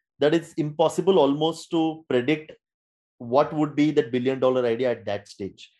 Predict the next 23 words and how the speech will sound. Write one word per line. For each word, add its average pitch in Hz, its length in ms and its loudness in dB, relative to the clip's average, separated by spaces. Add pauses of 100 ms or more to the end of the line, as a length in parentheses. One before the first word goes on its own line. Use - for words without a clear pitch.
(320)
The 131 60 -4
company 147 340 0
will 170 160 2
have 147 200 0
to 170 80 -6 (100)
definitely 160 460 -4
go 135 200 -4
through 156 200 -4
multiple, 135 520 -2 (480)
you 139 60 -6
know, 139 120 0
pivots. 135 520 -2 (300)
They'll 127 180 0
have 131 240 0
to 151 220 0
adapt 135 400 2
themselves 135 420 -2
to 143 80 -8
market 117 340 -4
condition. 135 380 -4
They'll 123 100 0
have 117 220 0
to 127 240 -2